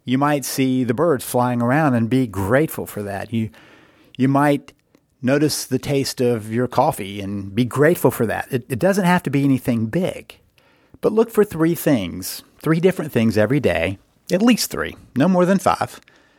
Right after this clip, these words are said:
Just jot 'em down. You can write 'em in your phone, you can write 'em in a journal, but find somewhere where you can practice the feeling of gratitude. At the end of the day, just go back and look at your list again. Remind yourself that they are things that you're grateful for.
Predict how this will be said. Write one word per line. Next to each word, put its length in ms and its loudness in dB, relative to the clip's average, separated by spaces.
Just 220 -4
jot 200 2
'em 100 2
down. 300 -4
You 100 -14
can 180 -6
write 160 4
'em 80 4
in 60 2
your 100 2
phone, 420 2
you 100 -2
can 160 -4
write 220 2
'em 80 2
in 80 0
a 40 0
journal, 460 0
but 140 -4
find 260 2
somewhere 320 2
where 100 2
you 160 0
can 180 -2
practice 800 -2
the 160 -4
feeling 580 0
of 160 -2
gratitude. 800 -2
At 100 2
the 140 0
end 120 2
of 60 -2
the 80 2
day, 260 2
just 200 -4
go 100 0
back 220 -2
and 100 -2
look 140 -2
at 120 -4
your 80 2
list 240 -2
again. 320 -4
Remind 360 2
yourself 420 2
that 120 0
they 120 2
are 80 0
things 260 -2
that 120 -10
you're 100 2
grateful 340 0
for. 300 -6